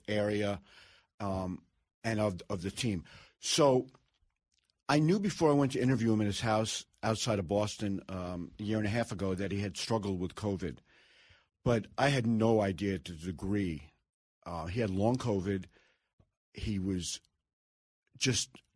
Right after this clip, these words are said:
beside himself for seven months, anxiety, paranoia, depression, to the point that he sat in his living room one night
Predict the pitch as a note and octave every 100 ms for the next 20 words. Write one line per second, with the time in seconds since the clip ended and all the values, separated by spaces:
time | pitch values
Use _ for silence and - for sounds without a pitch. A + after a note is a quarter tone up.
0 | _ _ _ - B2 - C3+ C3 A#2+ -
1 | F2 F2+ - - _ - G#2+ - G#2+ G#2
2 | G2 E2+ E2 - - G2+ G2 E2+ G#2 G#2
3 | G2+ G2+ G2+ G2+ F#2 G2 G2+ G2+ G2 E2+
4 | - A2 G2+ - G2 F2+ _ _ _ -
5 | - _ _ _ _ _ - D3+ C#3 -
6 | G#3 A3+ F#3+ D3+ A#2+ C3+ B2+ B2+ A#2 C3
7 | - D#3 B2+ A2+ B2+ D3+ A2+ F#2+ F#2 F#2
8 | E2+ F2 E2+